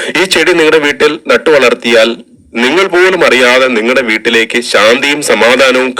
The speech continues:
കടന്നു വരുന്നതോടൊപ്പം തന്നെ സാമ്പത്തിക ഐശ്വര്യ അഭിവൃദ്ധിയും വരും എന്നുള്ളതാണ്. അപ്പൊ പണം വരുന്നതിനൊപ്പം തന്നെ നിങ്ങൾക്ക് ശാന്തിയും സന്തോഷവും സമാധാനവും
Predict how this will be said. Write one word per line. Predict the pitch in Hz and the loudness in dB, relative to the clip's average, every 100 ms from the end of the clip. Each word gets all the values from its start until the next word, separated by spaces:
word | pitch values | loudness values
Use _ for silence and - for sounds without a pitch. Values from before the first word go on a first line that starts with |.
| 101 | 0
കടന്നു | 135 185 | 0 2
വരുന്നതോടൊപ്പം | 147 127 117 101 - 101 | 0 0 0 -2 -4 -4
തന്നെ | 92 90 90 95 92 _ _ - - - | -4 -2 -2 -2 -6 _ _ -20 -20 -8
സാമ്പത്തിക | - 98 120 127 123 127 127 - 107 | -4 -2 -2 -2 -2 -2 -2 -2 0
ഐശ്വര്യ | 104 113 - 131 127 | 0 0 0 0 -2
അഭിവൃദ്ധിയും | 101 98 135 147 139 131 123 123 120 | -2 -2 -4 -2 -4 -2 -2 -2 -2
വരും | 104 104 123 127 | 0 0 -2 -2
എന്നുള്ളതാണ്. | 110 107 101 98 95 80 - - - - - - | -4 -2 0 0 0 -2 -4 -14 -20 -20 -16 -10
അപ്പൊ | - | -4
പണം | - - 139 160 226 | -4 0 0 2 0
വരുന്നതിനൊപ്പം | 214 170 180 185 156 - 135 117 | 0 0 2 2 0 -2 -4 -2
തന്നെ | 101 92 90 92 _ _ _ _ - | -2 -2 -2 -4 _ _ _ _ -6
നിങ്ങൾക്ക് | 113 127 127 139 147 | -2 0 0 0 0
ശാന്തിയും | - 113 113 139 147 143 147 180 - _ - | 0 0 2 0 0 -4 -4 -8 -16 _ -4
സന്തോഷവും | 104 120 143 143 139 131 127 - | -2 0 0 0 0 -2 -4 -4
സമാധാനവും | - 107 123 156 170 160 170 165 160 156 | -4 -2 2 2 2 2 2 0 -2 -6